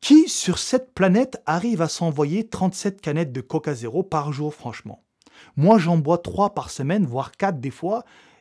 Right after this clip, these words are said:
et je suis écœuré, tu sais, ça me flingue, tu vois, je, je peux pas en boire plus. Moi, ça m'écœure au bout d'un moment, tu vois, même si c'est bon,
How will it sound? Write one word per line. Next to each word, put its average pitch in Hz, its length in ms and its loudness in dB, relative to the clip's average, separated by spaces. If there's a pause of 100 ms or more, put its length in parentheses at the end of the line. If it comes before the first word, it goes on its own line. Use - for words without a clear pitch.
et 131 180 -8
je 120 140 -6
suis 180 220 -4
écœuré, 180 520 0
tu - 100 -20
sais, 175 80 -2
ça - 140 -10
me 101 140 -12
flingue, 226 400 -2
tu - 140 -20
vois, 135 240 -10
je, 117 200 -20
je - 140 -16
peux 120 140 -10
pas - 160 2
en 247 160 2
boire 165 240 -2
plus. - 340 -8 (440)
Moi, 139 120 -2
ça 131 160 -4
m'écœure 151 320 0
au 165 80 0
bout 156 140 2
d'un 156 120 0
moment, 151 300 0
tu - 80 -16
vois, 151 80 -4
même 131 160 -4
si - 140 -14
c'est 120 140 -8
bon, 196 220 -2